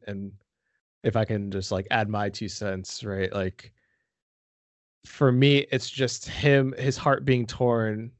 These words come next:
Maybe this is what you said, but his heart being torn by, like, in his mind, Mace Windu just, like, doing whatever he thought he should do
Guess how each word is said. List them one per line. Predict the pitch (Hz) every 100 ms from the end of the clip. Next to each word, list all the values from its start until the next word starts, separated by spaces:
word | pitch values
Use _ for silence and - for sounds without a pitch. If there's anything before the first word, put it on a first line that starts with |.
| -
Maybe | 135 160 160
this | 135
is | 131
what | 127
you | 92
said, | - 113 92 90 - _ _
but | 131
his | 123 131
heart | - 143
being | 139 135
torn | 120 135 123
by, | 120 113
like, | 107 101 101 _ _ _ _ _ _ _ _ _ _
in | 131 135
his | 101 143 123
mind, | 131 120 120
Mace | 120 127 -
Windu | 117 135 120 110 104
just, | 110 -
like, | 113 104 - _ _ _ _ _ -
doing | 170 143 135 127
whatever | 123 120 120 127 120
he | 117 120
thought | 131 113 110 - _ _ _ _
he | 135 139
should | - 127
do | 117 117 107 107